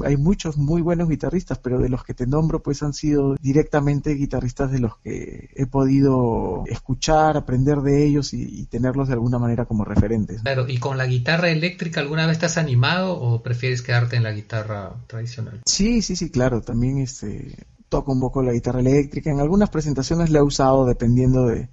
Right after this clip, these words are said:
Speaker 1: de, del tipo de música, porque, o sea, más se me conoce como intérprete de, solista de guitarra andina, ¿no? Pero también como músico, pues, he tocado en diversas formaciones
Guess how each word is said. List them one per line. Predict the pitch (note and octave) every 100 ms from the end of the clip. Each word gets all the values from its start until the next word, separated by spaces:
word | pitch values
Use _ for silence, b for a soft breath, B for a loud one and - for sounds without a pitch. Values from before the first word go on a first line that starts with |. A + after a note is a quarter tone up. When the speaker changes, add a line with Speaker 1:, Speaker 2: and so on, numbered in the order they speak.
| B B B B B _ -
Speaker 1:
de, | G#2+ - - -
del | A#2
tipo | C3+ B2
de | C3+
música, | C#3+ D3+ C#3+ D3
porque, | C#3 C3+ C3+ B2+ A2 -
o | A#2+
sea, | - A2+ - _ -
más | C#3 D3
se | D#3+
me | D3
conoce | C3+ C3 C#3 C#3+
como | C3+ C3 A#2+
intérprete | B2 A#2+ C3 C3+ C3 C3+
de, | A#2+ G2+ G2 B2 B B B B B
solista | - - B2+ D3+ - C#3
de | A#2+
guitarra | A#2 B2+ B2+
andina, | B2+ C#3+ B2 A2
¿no? | D3
Pero | - A#2 A#2
también | B2 B2+ C#3+ C#3+ C#3 B2 - - - _ _ _
como | - B2+ B2+
músico, | C#3+ D3+ E3 C#3+ C#3
pues, | B2+ B2+
he | B2+
tocado | B2+ C3 B2 B2
en | B2+ G#2 G#2+
diversas | A#2+ A#2+ A#2 A#2+
formaciones | - A#2 A#2 - A#2 A2 A#2 -